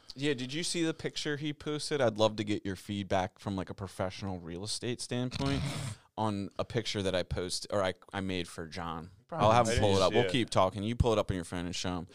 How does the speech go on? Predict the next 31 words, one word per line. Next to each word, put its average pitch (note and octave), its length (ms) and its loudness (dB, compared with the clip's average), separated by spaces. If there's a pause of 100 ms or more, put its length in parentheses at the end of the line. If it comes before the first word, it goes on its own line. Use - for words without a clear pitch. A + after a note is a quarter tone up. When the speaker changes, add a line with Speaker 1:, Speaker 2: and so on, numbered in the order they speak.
(300)
Speaker 1:
But B2 100 4
it's A#2+ 100 4
basically, D#3 580 4
we B2 280 2
have C#3 220 6
these B2 180 0
two, A#2 440 2
like, G2 260 2
real A#2 220 4
estate G2+ 320 0
listings, G2 720 0
or G#2+ 80 2
not G2+ 180 0
listings. F2+ 640 -4 (200)
We A2+ 80 -2
have G#2 120 -2
these A2 160 -6
two E3+ 200 -2
lots A2 340 6
that - 160 -2
we're F#2+ 120 -4
getting G#2+ 280 0
ready F#2+ 300 0
to F#2 300 -4
start F2+ 260 0
the - 60 -10
first F2 320 -6
one. D2 240 -4
An E2 80 -4 (400)
excavated F#2 480 -4
foundation, E2 640 -6